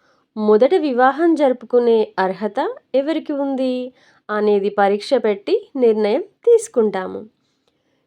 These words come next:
శివపార్వతులు ఒక పోటీ పెడతారు. ప్రపంచాన్ని ఎవరైతే ముందుగా చుట్టి వస్తారో వారు ముందుగా వివాహం చేసుకుంటారు అని. వెంటనే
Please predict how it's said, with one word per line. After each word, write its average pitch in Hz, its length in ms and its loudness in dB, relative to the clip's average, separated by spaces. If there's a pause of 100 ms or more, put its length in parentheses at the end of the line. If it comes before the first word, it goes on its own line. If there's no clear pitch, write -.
శివపార్వతులు 247 1000 2
ఒక 214 140 -10
పోటీ 277 420 2
పెడతారు. 202 600 -2 (600)
ప్రపంచాన్ని 214 920 0 (260)
ఎవరైతే 262 680 4
ముందుగా 302 440 4 (100)
చుట్టి 247 220 -2
వస్తారో 196 760 -2 (140)
వారు 208 440 0 (400)
ముందుగా 226 520 2
వివాహం 240 540 -2 (340)
చేసుకుంటారు 202 840 0
అని. 269 220 -2 (920)
వెంటనే 208 720 0